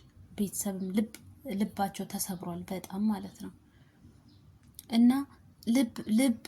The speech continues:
ልንገዛ ይገባል። እስከ መቼ ነው፣ እ፣ እኛ አረብ ሀገር የምንሰራ ሴቶች በስንቱ በቃ ማለት በገንዘባችን፣ በህይወታችን ለምንድን ነው ይሄን ያክል፣ እ፣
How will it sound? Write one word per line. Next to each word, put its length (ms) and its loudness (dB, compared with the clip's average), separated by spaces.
ልንገዛ 560 8
ይገባል። 640 -4
እስከ 300 2
መቼ 220 2
ነው፣ 120 2
እ፣ 120 -6
እኛ 180 4
አረብ 240 0
ሀገር 260 -2
የምንሰራ 460 -2
ሴቶች 380 -6
በስንቱ 460 4
በቃ 220 -8
ማለት 280 2
በገንዘባችን፣ 920 4
በህይወታችን 960 -2
ለምንድን 360 6
ነው 100 6
ይሄን 260 6
ያክል፣ 420 -2
እ፣ 100 -4